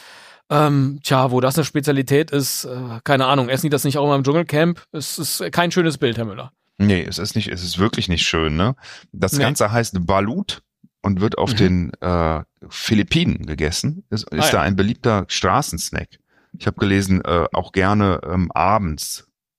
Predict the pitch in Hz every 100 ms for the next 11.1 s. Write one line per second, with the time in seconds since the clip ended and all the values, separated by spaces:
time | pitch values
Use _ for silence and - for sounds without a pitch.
0 | - 90 95 87 71 82 82 90 104 98
1 | 73 73 92 85 82 - 80 82 95 -
2 | - 69 62 76 71 76 104 127 - -
3 | - 156 - - 90 90 87 87 95 _
4 | _ - - 156 151 - - 226 220 190
5 | 175 175 170 160 190 196 190 220 185 196
6 | 196 190 170 185 127 113 - - _ 160
7 | 139 180 - - - 139 143 120 - 151
8 | 196 160 - 135 104 143 - - - 113
9 | 139 - 110 - 107 - 101 107 - 92
10 | 90 - 185 - - _ - - - 151